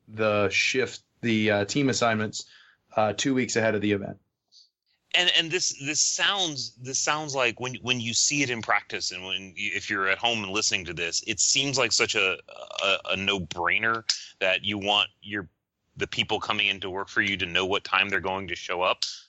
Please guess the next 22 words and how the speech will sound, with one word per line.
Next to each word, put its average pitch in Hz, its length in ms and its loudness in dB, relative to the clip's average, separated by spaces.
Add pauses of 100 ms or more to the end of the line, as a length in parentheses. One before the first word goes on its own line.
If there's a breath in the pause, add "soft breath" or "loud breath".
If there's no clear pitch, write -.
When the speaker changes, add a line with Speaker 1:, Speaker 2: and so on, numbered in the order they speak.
(160)
Speaker 2:
so - 220 -2
that 98 140 -2
you 98 80 -6
can 92 300 -12
tell 98 240 -2
them 101 160 -6
so 107 100 -8
that 95 140 -6
they 98 80 -6
can 90 140 -8
make 92 140 -4
travel 95 340 -2
plans. 143 280 -2 (320 loud breath)
But 123 160 0 (180)
honestly, 123 540 0
it 98 60 -2
gets, - 280 -4
it - 120 -12
seems 190 240 0
to 160 80 2
get 120 160 -6
forgotten 123 760 0